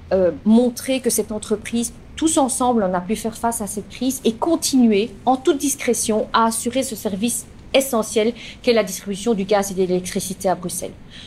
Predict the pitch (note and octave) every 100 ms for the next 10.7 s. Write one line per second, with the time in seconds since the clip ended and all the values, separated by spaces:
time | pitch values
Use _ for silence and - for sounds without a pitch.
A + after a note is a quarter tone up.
0 | - C4+ C4+ - - - D4+ D4 - A#3
1 | A3+ B3 C#4 - - - B3+ B3+ C#4+ D4
2 | - A3+ A3 - G#3+ G#3 G3+ G#3+ G#3 A3
3 | A3+ A#3 - - A3+ C#4 C#4 - C#4 -
4 | C#4 C#4+ D4+ A#3 A#3 A3 A3+ B3 B3 G3+
5 | F#3 F#3+ - G3+ G3+ A3+ A3 - A#3 A3
6 | - A#3 - E4 F4 G#3 - G#3 - A#3
7 | G3 G3 F3+ B3+ B3 A3+ - G#3+ G#3 G#3
8 | A#3 A3+ - A3 - F3+ F#3 G3 F#3+ F#3
9 | C4 C4+ A#3 - G3+ G#3 G#3+ F#3+ F#3 F#3
10 | - F#3 - F3 - - -